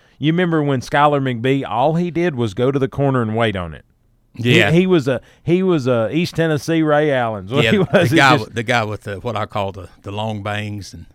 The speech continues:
Speaker 1: Oh, he had the stash. He was from Granger County. Did you know that?
Speaker 2: Tomato, Tomato County,
Speaker 1: He
Speaker 2: capitals
Speaker 1: was.
Speaker 2: of the world.
Speaker 1: You know who else was from, let's see, let's see if you know it. Who was the other Tennessee basketball great from Granger County?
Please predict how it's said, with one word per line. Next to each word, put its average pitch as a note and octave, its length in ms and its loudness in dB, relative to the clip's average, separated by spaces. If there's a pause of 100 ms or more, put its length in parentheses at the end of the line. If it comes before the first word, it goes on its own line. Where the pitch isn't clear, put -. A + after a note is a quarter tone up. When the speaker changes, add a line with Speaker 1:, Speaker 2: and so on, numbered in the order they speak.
(220)
Speaker 1:
Oh, A2+ 140 -2
he A#2+ 80 0
had B2 220 0
the A#2 80 -4
stash. A#2 580 -4 (960)
He F#3 100 2
was A#3+ 140 -2
from F#3 180 -2
Granger D3+ 320 0
County. E3+ 260 -2
Did A2+ 80 -4
you C3 60 -4
know D#3 160 -2
that? F3+ 220 -6 (540)
Speaker 2:
Tomato, G#2 640 -6
Tomato D#3 400 -8
County, F#2+ 440 -8
Speaker 1:
He C3 120 -6
Speaker 2:
capitals B2 320 -4
Speaker 1:
was. A2 40 -6
Speaker 2:
of A2+ 80 -4
the A2 60 -4
world. C#3+ 500 -4
Speaker 1:
You A#2+ 120 -2
know C3+ 100 4
who C#3 140 2
else C3+ 240 0
was C#3+ 160 -6
from, C3+ 280 -4
let's C3+ 160 -2
see, C#3 280 0
let's C3 220 -4
see B2+ 180 -4
if A2 120 -8
you A#2 80 -6
know A2 260 -2
it. D2+ 160 -10
Who D3+ 200 0
was A2+ 180 -6
the G2 220 -10
other B2+ 400 2 (260)
Tennessee B2 380 -4
basketball G#2+ 560 -4
great G2+ 340 -4
from G2 200 -10
Granger F#2 360 -6
County? E2 380 -14